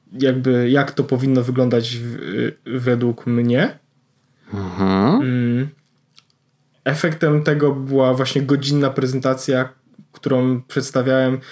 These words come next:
Speaker 1: Gdybym był na miejscu, miałbym do nich przyjść i to zrobić na miejscu. Tymczasem ja, z racji tego, że nie byłem na miejscu, miałem po prostu Skype'a. Ono się przy-, w moim przypadku trwało prawie dwie godziny, e, bo, bo,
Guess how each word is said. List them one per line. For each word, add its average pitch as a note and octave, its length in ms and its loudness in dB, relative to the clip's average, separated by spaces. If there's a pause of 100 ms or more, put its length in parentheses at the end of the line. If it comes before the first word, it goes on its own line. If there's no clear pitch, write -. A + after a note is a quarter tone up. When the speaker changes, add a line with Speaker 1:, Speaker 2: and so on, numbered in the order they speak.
(120)
Speaker 1:
Gdybym G3+ 220 4
był A3 120 4
na F#3+ 120 2
miejscu, F#3 300 0
miałbym D#3 400 2
do D3+ 80 2
nich D3+ 160 0
przyjść D#3+ 400 0
i G3 40 -6
to C#3 100 0
zrobić B2+ 320 0
na B2 80 0
miejscu. F#3+ 340 0
Tymczasem D3+ 440 0
ja, C3+ 340 0
z C#3+ 80 -4
racji C3 220 -2
tego, C3 200 0
że B2 160 -2 (240)
nie C3+ 240 2
byłem C3 220 2
na B2 80 2
miejscu, D3 360 -2
miałem C3+ 460 0
po D3+ 100 -12
prostu C3 460 0
Skype'a. B2 520 0 (440)
Ono E3+ 180 2
się F3+ 120 -2
przy-, D#3 240 0
w D3+ 40 0
moim F3 140 2
przypadku D#3+ 360 -2
trwało D3 440 0
prawie C3+ 260 0
dwie C3+ 220 0
godziny, B2 420 0 (500)
e, B2+ 300 0
bo, B2 480 2 (140)
bo, A#2+ 500 0